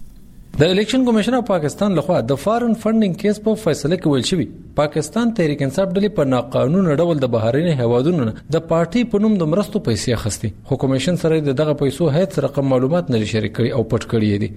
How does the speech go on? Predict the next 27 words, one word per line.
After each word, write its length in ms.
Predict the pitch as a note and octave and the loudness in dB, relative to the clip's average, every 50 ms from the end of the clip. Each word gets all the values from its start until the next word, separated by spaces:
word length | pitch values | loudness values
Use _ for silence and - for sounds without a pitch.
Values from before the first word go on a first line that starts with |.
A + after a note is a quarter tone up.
| - - - | -8 -4 -2
کمیشن 400 | C3 C3+ C3+ B2+ - D3 C#3 C3 | 0 0 2 2 0 0 2 2
دغه 160 | C3+ C#3 C#3 | 2 2 2
ګوند 180 | F3 G3 F3 - A#2+ | 0 -2 -2 -2 -6
ته 280 | - - - - - - | -6 -8 -12 -8 -2 0
شوکاز 460 | E3+ E3+ E3+ - G#3 A3+ A#3 G#3+ G3+ E3+ | 0 0 2 0 0 0 0 0 0 0
نوټس 360 | D#3 C#3 C#3+ G3 F3 - - C3 A#2 C3 | 0 0 0 -2 -4 -4 -4 -2 0 0
معنا 220 | C#3 D3 D#3+ D#3+ C3 - - - - - - | 2 2 2 0 -2 -4 -10 -16 -18 -8 -4
چې 80 | - C#3 C#3 D#3 | -2 -2 0 0
دوی 100 | A3 A3 | 0 0
د 100 | A3 G#3 | 0 -2
خپل 200 | - - G#3+ A3+ G#3 - | -2 -2 -2 -2 -2 -4
سپیناوي 440 | - - D3 B2 B2 B2 C3+ F3 A3+ | -6 -4 -2 0 2 2 2 2 2
وکړي 320 | A#3+ G#3+ D3+ G#2 A2 A2+ G#2+ - - - - | 2 0 0 -2 -4 -6 -8 -8 -8 -4 -2
هم 160 | A#2+ A#2 G2 A2 | 0 0 2 2
جاری 200 | G#2+ G#2 G#2+ G2+ - | 2 0 0 -2 -2
کړي. 140 | A2+ G2 F#2+ - - - - | -2 -4 -4 -6 -8 -4 -2
فارن 220 | B2+ A#2+ A#2+ A#2+ A2+ - | 0 0 0 -2 -2 -2
فنډینګ 280 | C3+ B2+ B2+ B2 A#2+ A#2+ | -2 0 0 0 0 2
معنا 140 | B2 B2+ C3+ B2 | 2 2 2 2
هغه 200 | C3+ B2+ C3 C#3 | 2 2 2 2
روپۍ 200 | C#3 C3 G3+ F#3+ D3 - - - - - | 2 2 0 0 -2 -4 -8 -18 -8 -2
چې 60 | - E3+ F3+ | 0 0 2
یو 80 | F3 E3+ F3 | 2 0 0
چاته 280 | A#3 A#3+ A3+ A3+ - G#2+ - - - - - G#3+ | 0 0 0 0 -2 -4 -6 -6 -12 -6 -2 0
کوم 120 | A3+ A3 G#3+ - | 0 0 0 0
تنظیم 300 | F#3 E3+ D#3+ D#3 G#3+ A3+ G#3+ | 0 0 2 2 2 0 0
ته، 140 | - C#3 | 0 -2